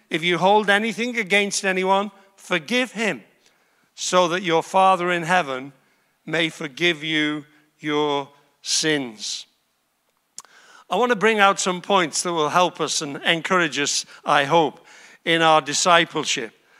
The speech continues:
The first one is this: faithful obedience prepares the way for the King and his kingdom. I'm not gonna focus so much on the entry of Jesus Christ, but I want to look at the obedience of these two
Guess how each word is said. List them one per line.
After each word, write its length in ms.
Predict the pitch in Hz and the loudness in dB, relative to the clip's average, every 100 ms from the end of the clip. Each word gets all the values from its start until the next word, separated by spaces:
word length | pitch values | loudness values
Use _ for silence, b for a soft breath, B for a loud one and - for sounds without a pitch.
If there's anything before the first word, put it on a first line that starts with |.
| b - | b -6
The 100 | 156 | -4
first 380 | - 240 269 233 | 4 4 4 4
one 140 | 214 | 4
is 120 | 190 | 2
this: 300 | 170 147 - | 2 -2 -4
faithful 580 | - 240 247 - 220 220 | 2 2 4 2 2 4
obedience 960 | 208 202 170 208 214 175 147 139 - - b b b - | 4 4 4 2 2 0 -2 -2 -4 -6 b b b -6
prepares 540 | 190 - 196 190 175 | -4 2 4 4 2
the 120 | 175 | 0
way 280 | 170 170 147 | 2 2 0
for 160 | 139 151 | -4 -4
the 120 | 147 | -2
King 440 | - 165 120 104 - - b b b b - | 0 -2 -2 -8 -20 -20 b b b b 0
and 260 | 156 151 | 2 2
his 220 | 151 147 | -2 -4
kingdom. 560 | - 170 160 156 160 98 _ b b b b b - | -2 -2 0 2 0 0 _ b b b b b 2
I'm 160 | 190 | 4
not 140 | 254 269 | 4 2
gonna 180 | 247 | 2
focus 440 | 220 233 247 202 185 | 4 4 4 2 -2
so 260 | - 196 | 2 2
much 280 | 185 185 - | 4 2 2
on 160 | 185 175 | 0 2
the 140 | 175 | 2
entry 400 | 180 185 - 180 | 2 2 0 0
of 80 | 165 | 0
Jesus 420 | 143 175 156 160 | 0 -2 0 -2
Christ, 520 | - 156 156 160 - B B B B B | 2 4 4 2 -4 B B B B B
but 220 | 185 196 | 4 4
I 140 | - 220 | 4 4
want 240 | 269 262 | 2 0
to 140 | 226 | 0
look 280 | 220 262 262 | 2 2 0
at 160 | 196 196 | -2 -2
the 140 | 185 | 0
obedience 800 | 190 185 226 254 208 175 175 185 | 0 2 2 0 0 0 0 0
of 240 | 226 185 165 | 2 2 2
these 300 | 202 202 - | 0 2 0
two 400 | - 185 185 | 2 4 4